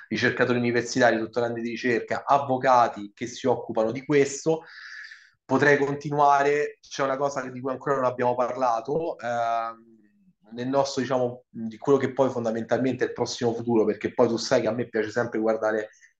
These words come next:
più avanti che rispetto al presente. In questo, per parlare del presente, è più brava la nostra vicepresidente, perché,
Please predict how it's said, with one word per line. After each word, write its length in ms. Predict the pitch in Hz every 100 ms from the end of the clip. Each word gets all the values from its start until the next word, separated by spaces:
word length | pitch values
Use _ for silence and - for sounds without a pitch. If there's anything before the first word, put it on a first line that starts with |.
| _
più 180 | - 127
avanti 920 | 127 127 131 123 127 - 123 123 120 _
che 220 | - 110
rispetto 440 | 110 107 - 113 110
al 100 | -
presente. 540 | 117 107 107 98 110
In 100 | 107
questo, 440 | 143 127 - 117
per 140 | - 117
parlare 280 | 127 127 123
del 180 | 131
presente, 440 | 131 131 143 139 117
è 60 |
più 140 | 117 110
brava 240 | 117 113
la 60 | 110
nostra 340 | 117 117 117
vicepresidente, 880 | 110 110 117 117 113 110 101 101 98
perché, 400 | 104 - 110 107